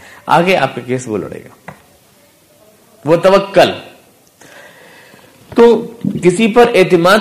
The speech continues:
کرتے ہوئے اپنے سارے سو-، ریسورسز اس کے حوالے کر دینا، یہ ہے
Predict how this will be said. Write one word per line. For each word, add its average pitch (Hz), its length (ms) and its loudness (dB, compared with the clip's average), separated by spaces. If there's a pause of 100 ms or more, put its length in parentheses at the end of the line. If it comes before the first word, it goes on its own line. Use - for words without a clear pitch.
کرتے 180 280 2
ہوئے 180 240 4
اپنے 170 320 0
سارے 190 420 2 (100)
سو-، 143 360 -2
ریسورسز 180 460 0
اس 220 100 -2
کے 208 120 0
حوالے 131 260 -2
کر 110 160 -6
دینا، 117 240 -4
یہ 104 200 -2
ہے 90 200 -14